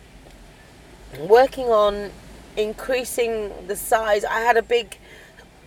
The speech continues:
size matters phase where every day I was trying to make a bigger and bigger size pot, and I got up to ten pounds,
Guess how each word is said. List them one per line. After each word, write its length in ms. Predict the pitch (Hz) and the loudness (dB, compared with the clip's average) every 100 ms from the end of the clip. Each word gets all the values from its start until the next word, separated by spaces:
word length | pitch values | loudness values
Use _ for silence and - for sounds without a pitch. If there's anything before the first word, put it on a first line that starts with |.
| - - - | -20 -20 -14
size 580 | - - 208 196 196 185 | -6 0 2 2 2 -2
matters 640 | 208 196 - 208 196 - - | 0 0 0 -2 0 -4 -4
phase 720 | - 214 214 240 330 - - - - - - - - - - - - - - | 4 6 8 6 4 -2 -12 -20 -20 -20 -20 -20 -20 -20 -20 -20 -20 -20 -6
where 240 | 226 233 | 0 2
every 260 | 240 220 220 | 4 4 4
day 240 | 226 233 | 4 6
I 60 | 214 | 6
was 140 | 196 | 4
trying 200 | - 196 190 | 2 -2 0
to 60 | |
make 160 | 196 180 | -2 -2
a 60 | |
bigger 440 | 180 - 214 196 196 | -6 -2 -2 0 -2
and 180 | 196 175 | -4 -2
bigger 220 | 202 196 | -2 -2
size 320 | 196 175 180 | 0 0 0
pot, 340 | - 208 220 - - - - - - - - - - - - - - - 160 - | 2 8 8 6 -6 -20 -20 -20 -20 -20 -20 -20 -20 -20 -20 -20 -20 -16 -14 -4
and 120 | 220 | 0
I 80 | 214 | 2
got 160 | 208 240 | 4 2
up 120 | 233 | 2
to 100 | 202 | -4
ten 320 | - 208 208 | -4 -2 -2
pounds, 720 | 190 196 196 214 254 285 - | -2 0 2 2 0 -6 -12